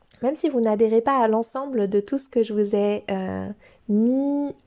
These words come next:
en regard dans cet épisode, je vous invite à prendre les petits fils que peut-être, euh, qui peut-être vont venir vous chatouiller et à les tirer doucement pour voir, euh, jusqu'où cette pelote peut vous mener. Parce que parfois on se dit, « Ah non, mais ça, euh,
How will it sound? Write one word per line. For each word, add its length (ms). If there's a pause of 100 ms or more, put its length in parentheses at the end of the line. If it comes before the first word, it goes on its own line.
(180)
en 120
regard 560 (100)
dans 200
cet 240
épisode, 580 (500)
je 120
vous 120
invite 340
à 420
prendre 380
les 200
petits 260
fils 500 (220)
que 100
peut-être, 520
euh, 220
qui 180
peut-être 320
vont 140
venir 340
vous 160
chatouiller 600 (640)
et 320
à 120
les 120
tirer 380
doucement 420
pour 200
voir, 260
euh, 80
jusqu'où 340
cette 320
pelote 400
peut 120
vous 160
mener. 320 (380)
Parce 180
que 80
parfois 440
on 60
se 140
dit, « 260
Ah 100
non, 140
mais 140
ça, 400
euh, 160